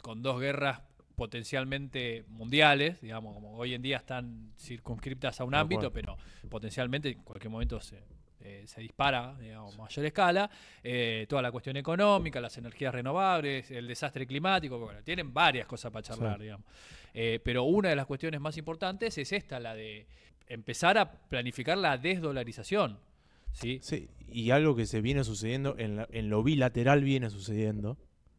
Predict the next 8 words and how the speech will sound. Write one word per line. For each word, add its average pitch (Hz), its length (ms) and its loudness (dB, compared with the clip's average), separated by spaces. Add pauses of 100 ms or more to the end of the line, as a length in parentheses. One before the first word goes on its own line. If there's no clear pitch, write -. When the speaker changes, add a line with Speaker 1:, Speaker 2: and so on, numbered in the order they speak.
(160)
Speaker 2:
recordemos 101 580 0
Massa, 104 540 0 (800)
Speaker 1:
Sí. 110 220 -10 (440)
Speaker 2:
a 101 120 -6
finales 107 400 2
de - 20 0
su 101 140 -2
gestión, 123 440 2